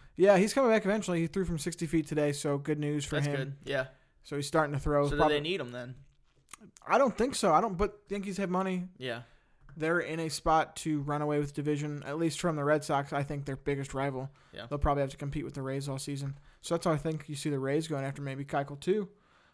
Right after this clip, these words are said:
Speaker 1: Um, I think Atlanta could use him too 'cause they have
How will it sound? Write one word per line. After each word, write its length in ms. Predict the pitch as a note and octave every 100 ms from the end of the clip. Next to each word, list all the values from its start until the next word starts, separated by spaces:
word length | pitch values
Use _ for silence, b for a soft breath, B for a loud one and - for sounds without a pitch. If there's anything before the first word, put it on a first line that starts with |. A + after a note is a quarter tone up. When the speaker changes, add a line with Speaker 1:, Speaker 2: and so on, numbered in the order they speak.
| b
Speaker 1:
Um, 480 | D3 D3 C#3 C#3+ C3+ - - - _ _ _ _ _ _ _ _ _ - - - - _ _ _ _ D3+
I 40 |
think 180 | F3+ E3
Atlanta 340 | D#3 D#3 E3
could 200 | C#3+ E3+
use 160 | F3 E3+
him 60 |
too 220 | D#3 F3 F3+
'cause 200 | D#3 C#3+
they 180 | D3 D3
have 420 | D3 C#3 C3+